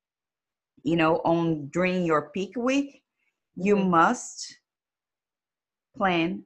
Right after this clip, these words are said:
Speaker 1: ahead of time.
Speaker 2: Absolutely. Absolutely. And, and I mean, I, it, just even generally speaking,
Speaker 1: Mm-hmm.
Speaker 2: um, if you wanna <laughs> lose weight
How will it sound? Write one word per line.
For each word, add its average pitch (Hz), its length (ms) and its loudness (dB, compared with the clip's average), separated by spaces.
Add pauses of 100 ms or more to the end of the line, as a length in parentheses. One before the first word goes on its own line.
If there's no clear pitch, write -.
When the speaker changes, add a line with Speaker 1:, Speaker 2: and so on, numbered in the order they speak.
Speaker 1:
ahead 165 340 2
of 156 120 4 (120)
time. 151 420 -4 (360)
Speaker 2:
Absolutely. 202 760 -2 (300)
Absolutely. 185 760 0 (600)
And, 240 200 4
and 240 200 4
I 240 80 6
mean, 233 180 6
I, 226 160 6
it, 214 340 0
just 240 360 4
even 202 260 0
generally 190 440 4
speaking, 170 880 -4
Speaker 1:
Mm-hmm. 180 480 -2
Speaker 2:
um, 185 540 -2 (920)
if - 220 -2
you - 80 -2
wanna 285 220 4
<laughs> - 20 4
lose 302 260 2
weight 294 480 2